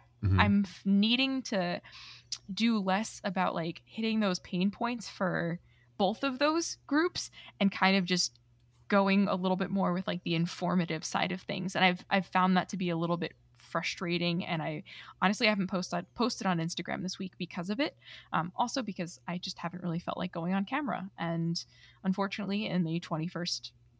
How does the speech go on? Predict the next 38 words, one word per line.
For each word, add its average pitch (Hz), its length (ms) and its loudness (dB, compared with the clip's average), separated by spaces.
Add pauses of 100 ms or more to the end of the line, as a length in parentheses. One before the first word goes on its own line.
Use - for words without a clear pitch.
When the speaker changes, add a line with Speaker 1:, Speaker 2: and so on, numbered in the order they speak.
Speaker 2:
twenty-first 175 640 -4
century, 254 580 -4
it 185 140 -2
is 190 180 0
required 220 580 4
<laughs> - 120 0
to 202 240 6
go 165 220 0
on 165 200 6
camera 175 560 2
to, 175 400 -2 (380)
uh, 53 240 -4 (180)
to - 80 -10
have 185 160 -4
a, 156 100 -6 (120)
an 175 120 -4
online - 280 -8
business. - 400 -16
So - 260 -6
I, 170 220 -2
I 196 140 2
don't 185 120 2
know. - 80 -2
I - 80 -2
just 202 160 -2
wasn't 247 240 -2
feeling 190 220 2
Speaker 1:
Yeah. 190 60 0
Speaker 2:
it - 20 -2
this 185 160 -10
week. 170 160 -6
But 185 80 4
I 180 80 4
think 202 240 2
also 185 240 4
my 180 120 4
messaging 170 480 -2
is, 156 200 -10